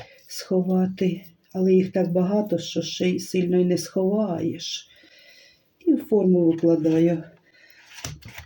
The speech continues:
на одну третю. Все, нічого складного нема, працюю далі.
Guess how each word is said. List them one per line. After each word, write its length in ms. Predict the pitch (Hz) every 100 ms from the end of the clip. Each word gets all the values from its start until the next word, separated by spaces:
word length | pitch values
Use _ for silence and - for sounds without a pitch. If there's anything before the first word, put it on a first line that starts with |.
| _ _ 262
на 200 | 262 247
одну 260 | 214 226
третю. 540 | 214 - 180 185 - - _ _ _ -
Все, 320 | - - 294
нічого 400 | 240 240 - 233
складного 480 | 214 214 190 196 202
нема, 280 | 208 247 262
працюю 500 | - 190 190 214 185
далі. 280 | 170 175